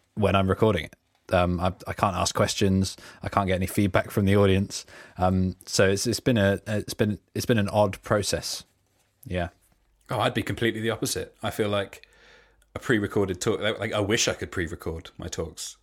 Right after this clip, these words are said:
Speaker 2: and then <laughs> it takes all the nerves out of it because you, and if you mess up, you can go back, you can edit, you can go, you can, you can do it again. Um, have you given people any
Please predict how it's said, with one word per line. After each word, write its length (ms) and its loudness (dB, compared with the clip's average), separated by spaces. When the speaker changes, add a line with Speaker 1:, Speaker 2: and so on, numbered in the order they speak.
Speaker 2:
and 140 -8
then 160 -4
<laughs> 40 -4
it 280 -4
takes 260 -2
all 160 2
the 60 0
nerves 380 2
out 160 0
of 80 -6
it 160 -6
because 320 -10
you, 60 -12
and 120 0
if 100 -6
you 80 0
mess 180 0
up, 200 2
you 80 -2
can 180 0
go 160 0
back, 180 0
you 60 -10
can 140 -8
edit, 240 -2
you 60 -18
can 100 -12
go, 200 -10
you 120 -14
can, 340 -10
you 60 -18
can 100 -12
do 100 -4
it 100 0
again. 360 -4
Um, 100 0
have 140 4
you 100 2
given 280 2
people 260 2
any 500 2